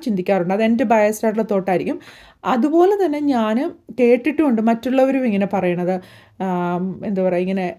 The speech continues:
ആടിത്തൂങ്ങി ഇങ്ങനെ ഇതൊക്കെ ആയിട്ട് വരും. ഉം, രാവിലെ എണീറ്റ് കടക്കപ്പായിൽ നിന്ന് എണീറ്റ് ഇങ്ങോട്ട് പോന്നിരിക്കുകയാണ്, അവർക്ക് ഒരു എഫർട്ടും ആ ജോലിക്ക് കൊടുത്തിട്ടില്ലല്ലോ എന്നുള്ളത്. അത് എനിക്കത് ഭയങ്കര ഡിസ്റെസ്പെക്ട് പോലെയാണ് കേട്ടോ തോന്നുന്നത്. ഞാൻ ഇപ്പോൾ ഒരു മീറ്റിംഗ് നമ്മൾ വിളിക്കുന്നു, ആ മീറ്റിങ്ങിൽ ആളുകൾ സമയത്ത് വരുന്നു, ആ,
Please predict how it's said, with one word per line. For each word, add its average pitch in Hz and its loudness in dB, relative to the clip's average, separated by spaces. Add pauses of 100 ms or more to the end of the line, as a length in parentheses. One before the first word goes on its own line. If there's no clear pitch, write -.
ആടിത്തൂങ്ങി 185 -2
ഇങ്ങനെ 185 -2
ഇതൊക്കെ 185 -4
ആയിട്ട് 180 -4
വരും. 185 -2
ഉം, 170 -6
രാവിലെ 185 0
എണീറ്റ് 214 -2
കടക്കപ്പായിൽ 190 0
നിന്ന് 226 2
എണീറ്റ് 208 -4
ഇങ്ങോട്ട് 214 -2
പോന്നിരിക്കുകയാണ്, 208 0
അവർക്ക് 196 0
ഒരു 214 2
എഫർട്ടും 285 0
ആ 311 -2
ജോലിക്ക് 254 2
കൊടുത്തിട്ടില്ലല്ലോ 226 0
എന്നുള്ളത്. 220 0
അത് 349 -2 (360)
എനിക്കത് 277 4
ഭയങ്കര 214 0
ഡിസ്റെസ്പെക്ട് 190 -4
പോലെയാണ് 143 -2
കേട്ടോ 180 -6
തോന്നുന്നത്. 185 -4
ഞാൻ 214 -2
ഇപ്പോൾ 226 -4
ഒരു 226 0
മീറ്റിംഗ് 220 0
നമ്മൾ 202 0
വിളിക്കുന്നു, 180 -2
ആ - -2
മീറ്റിങ്ങിൽ 202 -4
ആളുകൾ 180 0
സമയത്ത് 180 -4
വരുന്നു, 180 -2 (460)
ആ, 190 0